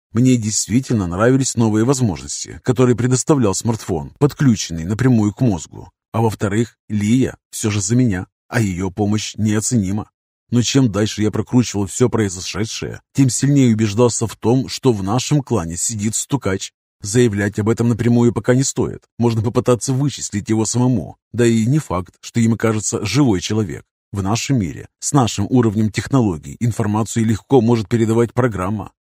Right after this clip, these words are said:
Да и не всегда хорошо показывать свои знания о том, что ты заметил утечку. Всегда можно воспользоваться ситуацией и обернуть её в свою пользу. Например, пустить дезинформацию. Я как раз заканчивал ополаскивать посуду, когда хлопнула входная дверь.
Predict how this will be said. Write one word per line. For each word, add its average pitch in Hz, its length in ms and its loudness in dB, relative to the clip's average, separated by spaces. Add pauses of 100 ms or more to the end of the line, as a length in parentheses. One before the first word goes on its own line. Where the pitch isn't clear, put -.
Да 117 140 2
и 123 180 4
не 131 180 2
всегда 135 400 -2
хорошо 101 400 -2
показывать 107 500 -2
свои 117 220 0
знания 117 440 0
о 104 140 -4
том, 131 280 2
что - 220 -4
ты 120 180 -2
заметил 110 420 0
утечку. - 600 -4 (260)
Всегда 120 480 0
можно 98 280 -2
воспользоваться 117 600 0
ситуацией 123 800 -2
и 127 100 4
обернуть 127 480 4
её 120 240 4
в - 80 -8
свою 135 420 2
пользу. 76 520 -4 (100)
Например, 117 540 0
пустить 123 480 -2
дезинформацию. 113 960 -2 (460)
Я 110 140 2
как - 200 -4
раз 120 140 0
заканчивал 113 440 -2
ополаскивать 104 500 -2
посуду, 90 460 -6
когда 104 260 -4
хлопнула 117 400 0
входная 110 380 -2
дверь. - 320 -14